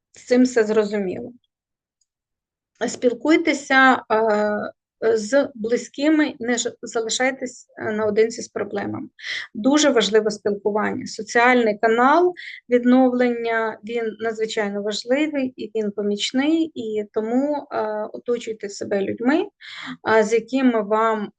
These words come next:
комфортно спілкуватися, з якими у вас спільні цінності, точки зору, якісь інтереси,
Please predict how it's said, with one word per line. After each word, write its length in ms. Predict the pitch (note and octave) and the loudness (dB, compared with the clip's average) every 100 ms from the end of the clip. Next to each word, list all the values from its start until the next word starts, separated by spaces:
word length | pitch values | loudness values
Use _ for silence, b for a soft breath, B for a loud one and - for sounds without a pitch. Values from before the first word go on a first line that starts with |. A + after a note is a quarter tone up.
| - | -10
комфортно 460 | C#4+ C4+ C4 B3+ G#3+ | -6 0 0 0 -6
спілкуватися, 1000 | G#3+ G#3+ G#3 A3 G#3+ G#3+ G#3 G#3 - G#3 | -4 -6 -4 -2 0 0 -2 -8 -6 -4
з 80 | G#3 | -4
якими 400 | G#3 B3+ C4 B3 | -4 2 2 4
у 20 | |
вас 160 | A#3+ | 0
спільні 520 | A#3 - C4 C4+ C4+ C4 | -4 -6 -4 -2 -4 -6
цінності, 720 | - G#3+ G3+ G3 G3 - G3+ | -6 -4 -4 -4 -8 -6 -4
точки 460 | G3+ B3 - - | 0 -2 -2 -6
зору, 440 | C4 A3+ G#3+ G3+ G3 | -2 2 4 2 0
якісь 380 | G3 G3 B3+ D4+ | -4 -4 -6 -6
інтереси, 840 | C#4 C#4 A#3 G#3 G3 - G3 G3 | -2 0 0 0 -2 -6 -10 -8